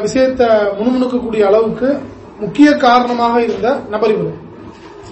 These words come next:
இந்த நபருக்கு நான் இனிமேட்டு உதவி செய்ய மாட்டேன் அப்படின்னு ஒரு சத்தியம் பண்ணார். சத்தியம் பண்ணும்போது அல்லாவே அதற்கு, அதை கண்டித்து வசனம் இறக்கணும்.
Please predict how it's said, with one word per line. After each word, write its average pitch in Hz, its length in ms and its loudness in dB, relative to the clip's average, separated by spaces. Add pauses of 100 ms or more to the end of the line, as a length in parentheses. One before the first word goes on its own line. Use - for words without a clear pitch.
(380)
இந்த 254 220 4
நபருக்கு 262 480 2
நான் 240 180 -6
இனிமேட்டு 226 340 -4
உதவி 247 180 0
செய்ய 226 220 -4
மாட்டேன் 196 340 -4
அப்படின்னு 220 280 0
ஒரு 240 60 0
சத்தியம் 220 340 0
பண்ணார். 170 260 -4 (1200)
சத்தியம் 277 420 4
பண்ணும்போது 214 440 2 (540)
அல்லாவே 277 560 4
அதற்கு, 254 460 0 (220)
அதை 208 160 -2 (260)
கண்டித்து 240 520 2
வசனம் 233 320 0
இறக்கணும். 170 360 -6